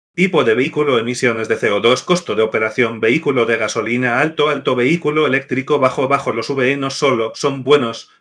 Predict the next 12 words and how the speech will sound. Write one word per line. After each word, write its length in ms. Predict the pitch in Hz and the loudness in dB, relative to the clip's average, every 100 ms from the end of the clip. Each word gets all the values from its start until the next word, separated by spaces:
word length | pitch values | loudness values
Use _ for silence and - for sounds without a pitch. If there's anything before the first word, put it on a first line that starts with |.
| _ | _
para 220 | 131 120 | 2 2
el 100 | 104 | 0
planeta, 560 | 104 110 110 95 87 _ _ _ _ | -4 -4 -6 -8 -12 _ _ _ _
sino 360 | - 131 107 | -2 0 0
que 120 | 104 | -2
también 500 | - 107 101 117 113 | -4 -6 -2 -4 -4
pueden 360 | 110 156 147 117 | 0 2 2 0
ahorrarte 500 | 104 117 139 - 110 | -2 0 -2 0 -4
dinero 440 | 107 117 117 104 | -2 -2 0 0
a 60 | 104 | -2
largo 320 | 120 151 147 | 0 0 0
plazo. 480 | - 90 - - _ | -2 -8 -8 -20 _